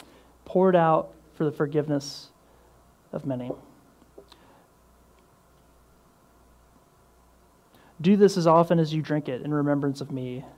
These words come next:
For as often as you eat this bread and drink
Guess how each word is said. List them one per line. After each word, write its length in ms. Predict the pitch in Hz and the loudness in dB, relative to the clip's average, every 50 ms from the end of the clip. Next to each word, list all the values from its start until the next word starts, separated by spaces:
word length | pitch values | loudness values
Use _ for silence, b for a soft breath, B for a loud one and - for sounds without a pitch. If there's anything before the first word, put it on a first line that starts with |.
| _ _ | _ _
For 160 | - 156 147 | -4 -2 0
as 160 | 143 143 139 | 0 0 2
often 320 | 175 156 170 175 - 185 175 | 2 2 2 2 2 2 2
as 200 | 170 165 151 156 | 2 2 0 -4
you 120 | 160 160 - | -8 -10 -8
eat 220 | 185 175 185 190 - - - | -6 -6 -6 -6 -8 -6 -2
this 240 | - 180 175 175 180 | 0 0 0 0 -4
bread 580 | 151 - 156 160 165 165 165 165 160 165 160 B B B B B | -8 -4 -4 -2 -2 0 0 0 0 -2 -4 B B B B B
and 180 | - 147 143 135 | -8 -8 -8 -8
drink 380 | - 135 139 151 156 151 - | -8 -8 -6 -6 -6 -8 -10